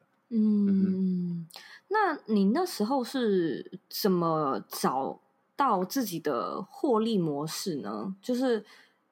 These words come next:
Speaker 2: 呃，应该说我有，我有两个，两个 part 的问题，就是你开始好，开始来做内容了，然后，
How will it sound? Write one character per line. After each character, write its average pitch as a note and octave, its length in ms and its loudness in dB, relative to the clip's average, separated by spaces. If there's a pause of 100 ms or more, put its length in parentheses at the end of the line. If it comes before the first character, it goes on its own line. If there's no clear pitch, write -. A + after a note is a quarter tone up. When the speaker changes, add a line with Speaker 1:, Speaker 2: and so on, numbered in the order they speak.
(140)
Speaker 2:
呃， D#3+ 420 0
应 B3+ 100 0
该 E4 120 6
说 F4+ 120 4
我 A3 100 6
有， D3+ 100 2
我 F3+ 120 2
有 G3+ 120 6
两 D3+ 120 2
个， D3 120 -4
两 E3 180 -2
个 D3+ 80 -2
part D#3 340 2
的 C#3+ 100 -8
问 E3+ 220 -4
题， F3 140 -12
就 F3+ 140 0
是 F3 180 0
你 D3+ 220 -4
开 E3+ 240 -4
始 E3 180 -4
好， D3 340 2
开 - 160 -4
始 A3+ 120 -2
来 D3 180 2
做 E3+ 280 0
内 F3+ 140 0
容 F#2 220 -4
了， F2+ 220 -10 (260)
然 C#3+ 120 -4
后， D3+ 360 0